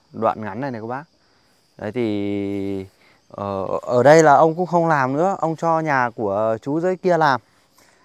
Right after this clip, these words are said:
Đấy, và ông sẽ ra đấy để mà ăn cơm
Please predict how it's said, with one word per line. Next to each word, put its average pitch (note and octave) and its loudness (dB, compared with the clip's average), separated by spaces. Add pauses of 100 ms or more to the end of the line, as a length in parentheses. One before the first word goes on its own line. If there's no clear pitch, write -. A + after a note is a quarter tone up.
(400)
Đấy, C3+ -6
và B2+ 4
ông C#3 -4
sẽ D3+ -2
ra C#3 0
đấy A#2+ -2
để C#3 -4
mà G#2+ -6 (220)
ăn C3+ -6
cơm D3 -2